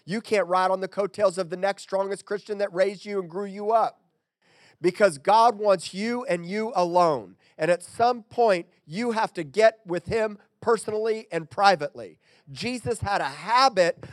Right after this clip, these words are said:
of retreating to a solitary place by himself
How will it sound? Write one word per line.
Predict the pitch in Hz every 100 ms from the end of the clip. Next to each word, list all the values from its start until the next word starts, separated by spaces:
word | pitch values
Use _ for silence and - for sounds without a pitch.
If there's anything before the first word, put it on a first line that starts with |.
| -
of | 180 156
retreating | 170 - - 220 262 269
to | 226 240
a |
solitary | 180 - 202 226 240 233 240 240
place | - 214 180 180 _ _ -
by | 123 185 226 233 240 _ _
himself | 202 226 208 - _ _ - 208 185 170